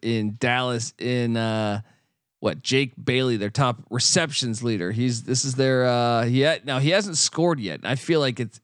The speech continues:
for you to lead the team in receptions, you're just, y-, it's only a matter of time before he scores. So Jake Bailey, I think, gets in there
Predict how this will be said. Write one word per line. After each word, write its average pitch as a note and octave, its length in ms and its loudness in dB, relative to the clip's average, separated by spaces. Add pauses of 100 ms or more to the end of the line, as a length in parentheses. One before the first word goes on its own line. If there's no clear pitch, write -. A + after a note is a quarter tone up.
for - 160 -6
you D#3+ 180 0
to F#3 100 4
lead C#3+ 320 0
the D3+ 80 0
team D3 280 2
in A#2+ 140 0
receptions, C3 640 -2 (800)
you're C3 220 2
just, B2 460 -2
y-, C#3+ 240 -2
it's C3+ 200 -2
only D#3 160 2
a C3 40 0
matter A2+ 200 0
of G#2 80 -6
time G2+ 200 0
before D#2+ 200 -6
he D#2+ 80 -4
scores. D2+ 340 -6
So G2+ 80 -4
Jake C3 320 0
Bailey, C3 360 0
I G#2+ 100 0
think, A2+ 280 -4
gets C3+ 360 0
in C3+ 240 2
there A#2+ 340 2